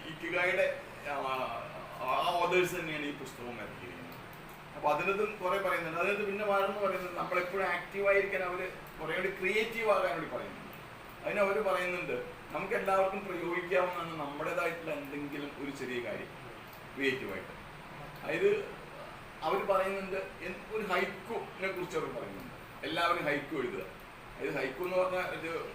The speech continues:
ജപ്പാനീസ്, അതായത് ഒരു കവിത ശാഖയാണ്. ആ? മൂന്ന് വരികളാണ് ഉള്ളത്. അപ്പൊ നമുക്ക് എന്ത് തോന്നുന്നോ അത് മൂന്ന് വരികൾ എഴുതുക. അപ്പൊ നമുക്ക്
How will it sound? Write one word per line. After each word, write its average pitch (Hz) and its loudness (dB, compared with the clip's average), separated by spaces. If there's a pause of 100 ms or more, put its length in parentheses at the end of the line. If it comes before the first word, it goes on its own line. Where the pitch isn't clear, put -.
(200)
ജപ്പാനീസ്, 147 0
അതായത് 151 2
ഒരു - -6 (160)
കവിത 151 0 (300)
ശാഖയാണ്. 131 -2 (240)
ആ? 196 0 (640)
മൂന്ന് 180 0 (240)
വരികളാണ് 156 2
ഉള്ളത്. 113 -4 (580)
അപ്പൊ 165 -8
നമുക്ക് 175 0
എന്ത് 196 0
തോന്നുന്നോ 185 2 (200)
അത് 170 2 (260)
മൂന്ന് 175 -4
വരികൾ 147 0 (340)
എഴുതുക. 104 -2 (480)
അപ്പൊ 226 0
നമുക്ക് 214 0